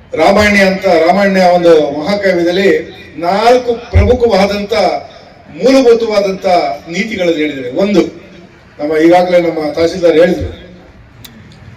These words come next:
ಅಣ್ಣ ತಮ್ಮಂದಿರು ಹೇಗಿರ್ಬೇಕು ಅನ್ನೋದು. ತಮ್ಮನಿಗೇನೆ ರಾಜ್ಯಭಾರ ಕಟ್ಟಬೇಕು ಅಂದ್ರೂ ಕೂಡ ಇವತ್ತು ಒಂದು ಕುಂಟೆ, ಎರಡು ಕುಂಟೆ ಹೆಚ್ಚು ಕಡಿಮೆ ಜಾಗ ಕಡಿಮೆ ಆಗ್ಬಿಟ್ರೆ ಹೊಡೆದಾಡ್ಬಿಡ್ತಾರೆ, ಅಣ್ಣ ತಮ್ಮಂದಿರು ಹೊಡೆದಾಡ್ತಾರೆ,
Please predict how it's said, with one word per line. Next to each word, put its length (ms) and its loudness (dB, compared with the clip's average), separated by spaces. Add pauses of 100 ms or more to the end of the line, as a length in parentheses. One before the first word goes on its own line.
(340)
ಅಣ್ಣ 160 0 (160)
ತಮ್ಮಂದಿರು 320 2
ಹೇಗಿರ್ಬೇಕು 540 4
ಅನ್ನೋದು. 420 -8 (760)
ತಮ್ಮನಿಗೇನೆ 960 4
ರಾಜ್ಯಭಾರ 460 2
ಕಟ್ಟಬೇಕು 480 -2
ಅಂದ್ರೂ 200 -4
ಕೂಡ 160 -4
ಇವತ್ತು 280 -2
ಒಂದು 180 -4
ಕುಂಟೆ, 240 2
ಎರಡು 220 2
ಕುಂಟೆ 420 2 (440)
ಹೆಚ್ಚು 260 0
ಕಡಿಮೆ 400 -4
ಜಾಗ 240 2
ಕಡಿಮೆ 380 -2
ಆಗ್ಬಿಟ್ರೆ 460 -2
ಹೊಡೆದಾಡ್ಬಿಡ್ತಾರೆ, 640 -2
ಅಣ್ಣ 220 -2
ತಮ್ಮಂದಿರು 480 -2
ಹೊಡೆದಾಡ್ತಾರೆ, 840 -4